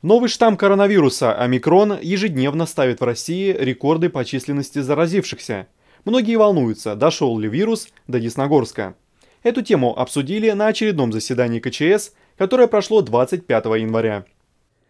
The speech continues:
За день до этого поступила информация о первых омикрон-заболевших в Смоленской области,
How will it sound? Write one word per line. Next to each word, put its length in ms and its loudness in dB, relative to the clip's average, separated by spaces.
За 220 0
день 160 0
до 80 0
этого 340 0
поступила 460 -4
информация 720 -2
о 160 -2
первых 420 -2
омикрон-заболевших 960 -4
в 40 -8
Смоленской 520 -4
области, 760 -2